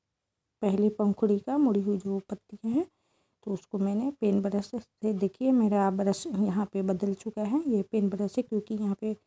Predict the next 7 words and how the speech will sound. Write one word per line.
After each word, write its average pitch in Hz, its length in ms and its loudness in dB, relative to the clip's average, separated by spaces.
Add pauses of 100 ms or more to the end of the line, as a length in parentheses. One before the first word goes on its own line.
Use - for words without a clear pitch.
(420)
मुड़ी 202 380 4
हुई 233 220 6
जो 208 240 4
डिज़ाइन 196 440 2
दिखाना 196 360 0
है 214 160 2
हमको, 226 380 -2